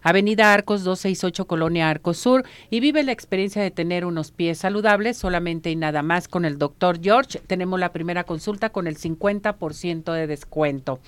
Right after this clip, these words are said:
¿Y vámonos a dónde? Bueno, vámonos a... Dulce Vega. Dulce Vega, Escuela de Maquillaje, te está ofreciendo esta escuela de maquillaje, automaquillaje, autopeinado, peinado profesional.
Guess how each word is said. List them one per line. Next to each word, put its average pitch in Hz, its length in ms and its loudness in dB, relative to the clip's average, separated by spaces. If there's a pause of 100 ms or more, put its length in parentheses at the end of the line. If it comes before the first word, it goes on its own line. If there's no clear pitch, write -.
(480)
¿Y 233 120 6
vámonos 359 440 8
a 240 100 10
dónde? 190 380 8
Bueno, 147 300 4
vámonos 233 540 4
a... 196 240 8 (800)
Dulce 262 720 6
Vega. 147 360 6
Dulce 262 580 4
Vega, 208 520 8
Escuela 202 560 4
de 196 100 2
Maquillaje, 202 720 4
te - 140 -2
está 208 180 2
ofreciendo 202 800 2 (340)
esta 190 280 -2
escuela 208 360 2
de 208 80 2
maquillaje, 185 800 0
automaquillaje, 196 1120 2
autopeinado, 180 920 0
peinado 180 440 -2
profesional. 175 800 0